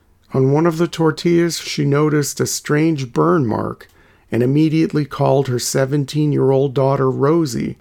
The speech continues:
to come into the kitchen. Rosie verified what Maria had thought she had seen.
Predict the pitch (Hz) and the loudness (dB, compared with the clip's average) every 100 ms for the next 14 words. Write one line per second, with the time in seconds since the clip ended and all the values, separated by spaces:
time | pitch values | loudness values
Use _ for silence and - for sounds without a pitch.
0 | _ - - 131 127 127 156 151 151 190 | _ -8 -2 0 0 -2 -2 -4 0 -2
1 | 185 - - - _ _ _ _ _ _ | -2 -6 -8 -10 _ _ _ _ _ _
2 | 139 147 151 151 170 147 156 175 147 127 | 0 2 2 0 -2 2 4 6 4 0
3 | 117 117 123 120 135 139 135 139 139 120 | -2 0 0 0 0 2 2 2 0 0
4 | - - 160 160 - - - - 123 120 | -4 -4 -2 -2 -4 -8 -10 -4 -2 -2
5 | 110 - 147 202 - - | -4 -2 0 0 -2 -8